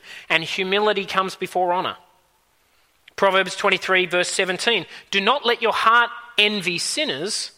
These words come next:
but always be zealous for the fear of the Lord." The book as a whole is actually framed by this idea. Uh, in chapter one, verse seven, uh, the idea of the fear of the Lord is a kind of heading to the rest of the book.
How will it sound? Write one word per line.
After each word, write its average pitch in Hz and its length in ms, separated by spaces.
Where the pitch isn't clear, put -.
but 185 100
always 226 400
be 202 160
zealous 170 500
for 170 200
the 165 60
fear 160 260
of 143 100
the 151 100
Lord." 113 340
The 175 80
book 269 220
as 220 100
a 220 60
whole 247 260
is 175 140
actually 180 240
framed 214 480
by 160 180
this 135 240
idea. 131 420
Uh, 156 220
in 175 180
chapter 202 320
one, 180 300
verse 175 180
seven, 185 500
uh, 151 120
the 165 100
idea 175 240
of 156 80
the 165 40
fear 185 260
of 175 100
the 180 80
Lord 170 200
is 165 120
a 165 40
kind 165 200
of 156 60
heading 190 500
to - 140
the 156 80
rest 170 240
of 175 40
the 160 60
book. 151 420